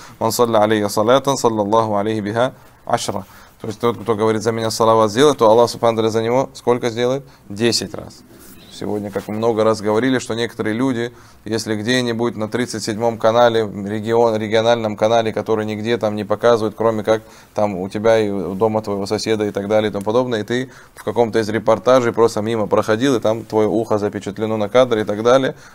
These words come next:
Аллаху Акбар, вырезал, везде там всем показал, смотри, вот и так далее.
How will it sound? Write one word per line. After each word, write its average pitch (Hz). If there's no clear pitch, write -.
Аллаху 104
Акбар, 95
вырезал, 113
везде 104
там 101
всем 110
показал, 107
смотри, 107
вот 107
и 104
так 104
далее. 143